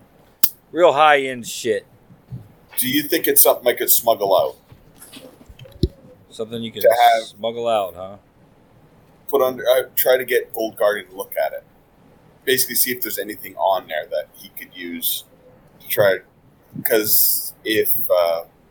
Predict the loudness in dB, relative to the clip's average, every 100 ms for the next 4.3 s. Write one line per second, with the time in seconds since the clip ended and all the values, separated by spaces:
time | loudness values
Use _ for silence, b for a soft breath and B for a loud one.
0 | -14 0 0 2 0 2 2 2 -2 -8
1 | -6 -6 -6 -2 -2 -2 -6 -14 _ -8
2 | -6 -4 -6 -6 -8 -6 -4 -4 -4 -10
3 | -12 -10 -6 -4 -4 -6 -6 -4 -4 -4
4 | -8 -8 -12